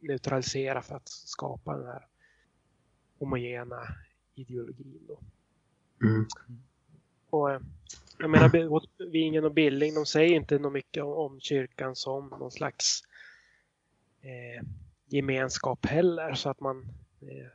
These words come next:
Speaker 1: kyrkan får inte, eh, blir inte den här alternativa gemenskapen heller där,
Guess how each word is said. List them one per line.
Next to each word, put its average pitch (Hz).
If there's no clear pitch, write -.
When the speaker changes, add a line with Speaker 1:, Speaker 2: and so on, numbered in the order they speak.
Speaker 1:
kyrkan 135
får 143
inte, 131
eh, 131
blir 147
inte 139
den 131
här 131
alternativa 135
gemenskapen 139
heller 151
där, -